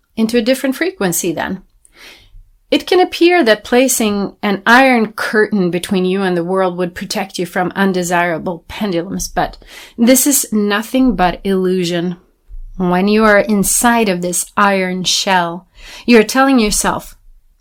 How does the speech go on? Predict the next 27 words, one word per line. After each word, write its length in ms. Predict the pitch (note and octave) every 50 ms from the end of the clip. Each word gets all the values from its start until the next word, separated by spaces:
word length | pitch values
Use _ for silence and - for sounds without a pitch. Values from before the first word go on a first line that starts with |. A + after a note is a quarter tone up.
| _ _
"I 200 | - G3 G3+ G3+
am 160 | G3+ G3 G3 F#3
a 80 | F3
blank 520 | F3 F3+ G3 G3 G#3 G#3 G#3 G#3+ G#3+ - G3+
wall. 480 | G3 G3 G3 F#3+ F3+ F3 F3+ - _ -
I 100 | - G3+
don't 220 | G3+ A3 A3 A3+ A3+
see 260 | - - G#3+ G#3+ A3
anything. 560 | A3+ A#3 A#3 A3+ - B3+ B3 A#3 A#3 A3+ -
I 100 | - F3+
don't 180 | F3 F3 E3+ E3
hear 280 | - F#3 A#3 B3 C4+
anything. 520 | B3 A#3+ A#3+ A#3+ A#3+ C4 B3 A#3+ B3 A#3+ - - - - - -
I 100 | - G#3
don't 220 | G3+ F#3+ F#3+ F3+
know 180 | F#3 G3+ A3+ A#3+
anything. 460 | B3 B3 A#3+ A#3+ - B3+ B3 B3 A3+
I 60 | F#3+
don't 240 | F3+ F3+ F3 E3+ -
speak 500 | - - - - - G#3+ G#3+ G3 - -
to 160 | - - -
anyone. 480 | G3+ G3+ F#3+ F#3 F3 F3 E3+ F3 G3 F3+ _ _ _ _ _ _ _ _ _ _ _ _ _ _ -
There's 240 | A#3+ C#4 C#4+ - -
no 160 | D#4 D4 B3
access 600 | - - A#3+ B3 A#3+ - - G3+ F3+ F3+ - -
to 240 | - - F#3+ F3+ E3+
me." 260 | D#3+ C#3+ F3+ F3